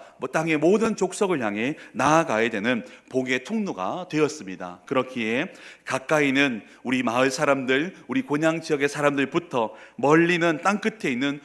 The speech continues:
모든 영혼들, 그리고 특별히 땅 끝에서 우리 주변에 와 있는 우리 외국인들에게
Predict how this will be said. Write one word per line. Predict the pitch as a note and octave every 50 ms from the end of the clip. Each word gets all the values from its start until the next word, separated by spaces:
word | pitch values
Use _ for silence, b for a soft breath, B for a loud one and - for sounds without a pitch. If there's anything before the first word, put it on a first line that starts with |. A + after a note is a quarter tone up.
| B B
모든 | B A#2+ C3 C#3 D3 D3+ D#3+ E3 D3+ C3+
영혼들, | C3 C3 D3 D#3+ E3 C#3 A#2+ G#2+ G2+ - - _ _ -
그리고 | - C3 A#2+ B2 C3
특별히 | - G#3+ - - F#3 F3 D3+ D3 D#3+ G3 F#3+ B B B B B B
땅 | - E3+ F3 F3 F3
끝에서 | - F#3 E3+ - D3+ C#3 C3 - C3+ C3+ C#3 D3+ D3+ - - -
우리 | A#2 C3 D#3+ F#3+ G3+ -
주변에 | - D#3+ D#3+ D#3 F3+ F3+ F3+ E3+
와 | C3+ A2 G2 G2+
있는 | G#2 G#2+ G#2+ A#2 A#2+ A#2+ B2 - - _
우리 | G2 A2 A2 A2 A2 G2+ - _ -
외국인들에게 | G#2+ A#2 A#2+ B2+ D3 E3 D#3 C#3+ A#2+ G#2 G2+ G2+ F#2+ F2+ A2 A2 A2 G#2